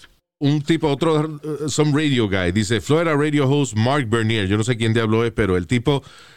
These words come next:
él estaba orgulloso, fíjate que su, su nombre era mister Anti-Vax,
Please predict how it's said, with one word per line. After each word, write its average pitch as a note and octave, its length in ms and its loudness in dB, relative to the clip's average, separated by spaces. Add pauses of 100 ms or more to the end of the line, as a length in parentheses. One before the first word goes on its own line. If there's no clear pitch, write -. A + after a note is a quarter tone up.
(240)
él C3 220 0
estaba D#3 340 0
orgulloso, B2+ 840 0
fíjate C3+ 340 0
que A#2 80 0
su, A#2+ 320 0 (340)
su - 160 0
nombre C#3+ 340 0
era D3 120 0
mister C3 420 -2
Anti-Vax, A#2+ 1160 -2